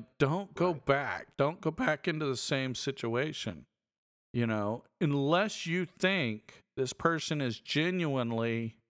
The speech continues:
Speaker 1: not going to have to ask you to forgive them again for the same thing.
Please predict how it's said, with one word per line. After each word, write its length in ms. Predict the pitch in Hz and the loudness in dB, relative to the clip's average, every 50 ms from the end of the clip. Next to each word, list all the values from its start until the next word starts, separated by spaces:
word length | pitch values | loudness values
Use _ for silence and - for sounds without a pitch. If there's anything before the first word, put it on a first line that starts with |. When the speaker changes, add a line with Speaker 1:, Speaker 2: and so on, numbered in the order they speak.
| _ _ _ _ _ _ _ _ _ _ _ _ _ _ _ _ _ _ _ _ _ - | _ _ _ _ _ _ _ _ _ _ _ _ _ _ _ _ _ _ _ _ _ -4
Speaker 1:
not 480 | 120 123 131 135 135 135 143 143 - - | 0 0 2 4 4 2 2 0 -4 -2
going 340 | - 135 131 123 123 123 120 | 0 0 0 0 0 -2 -2
to 120 | 120 117 110 | -2 -2 -2
have 360 | 104 - 135 127 120 - - | 0 0 0 0 0 -2 -4
to 140 | - - - | -8 -4 -2
ask 460 | 120 127 135 135 131 127 - - - | 0 2 2 2 0 -2 -4 -6 -2
you 140 | 120 113 113 | 0 2 2
to 80 | 110 107 | 2 0
forgive 480 | - - 120 110 107 123 113 110 110 | -2 -4 -6 -4 0 0 0 0 2
them 180 | - 120 110 107 | 0 -2 -2 -2
again 420 | 104 104 - 131 123 113 107 104 | -4 -4 -2 -2 0 0 0 -2
for 140 | - - - | -2 -4 -2
the 140 | 107 107 98 | -2 -2 -2
same 340 | - - - 113 104 95 90 - | -2 0 0 0 0 -2 -4 -2
thing. 280 | - 143 123 101 85 | 0 0 0 0 -4